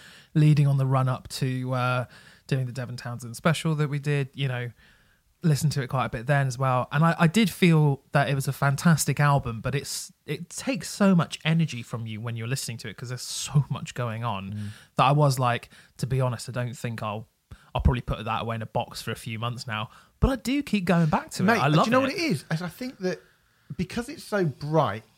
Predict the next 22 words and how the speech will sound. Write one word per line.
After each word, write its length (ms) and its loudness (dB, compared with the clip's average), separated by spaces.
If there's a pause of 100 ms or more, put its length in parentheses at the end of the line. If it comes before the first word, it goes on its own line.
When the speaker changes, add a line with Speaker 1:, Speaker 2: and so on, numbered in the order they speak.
(480)
Speaker 2:
it's 100 0
Speaker 1:
Yeah. 120 8
Speaker 2:
actually, 480 -2
when 180 -2
you 100 -2
listen 280 -2
to, 180 -4
I 40 -2
mean, 180 2
th-, 280 -10
you 120 -4
know, 140 -6 (200)
for 120 -4
people 340 0
who 100 6
are 40 4
listening 260 -2
to 40 -4
this 220 -4
and 100 -8
they're 80 -4
like, 340 -6